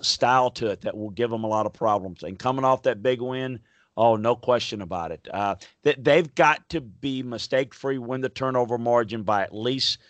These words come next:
three or four. But this, if you're just matching up the teams, this, this is a pretty good Tulane team.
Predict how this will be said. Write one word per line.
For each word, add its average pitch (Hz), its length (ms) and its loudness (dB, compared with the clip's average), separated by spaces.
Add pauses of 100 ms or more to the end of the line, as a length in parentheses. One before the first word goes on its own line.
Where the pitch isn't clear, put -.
(360)
three 135 260 2
or 123 100 4
four. 135 560 4 (360)
But 117 540 4 (480)
this, 123 600 0
if 131 200 -4
you're 147 120 2
just 151 340 -2
matching 131 540 0
up 131 180 2
the 117 100 -6
teams, 113 480 -6
this, 113 220 -6
this 139 200 -2
is - 80 -4
a 143 60 4
pretty 131 340 0
good 131 220 2
Tulane 127 440 0
team. 98 240 -6